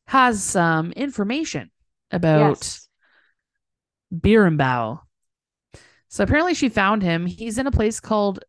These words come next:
Speaker 1: No Name Key in Florida, which is an actual place. I didn't realize that that was a place. That's kind of interesting. She is,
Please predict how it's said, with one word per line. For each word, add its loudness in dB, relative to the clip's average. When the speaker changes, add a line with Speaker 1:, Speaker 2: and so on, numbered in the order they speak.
Speaker 1:
No -2
Name -2
Key -4
in -4
Florida, -4
which -2
is -2
an -4
actual -4
place. -6
I -6
didn't -8
realize -6
that -8
that -4
was -4
a -6
place. -6
That's -12
kind -6
of -8
interesting. -8
She 2
is, 2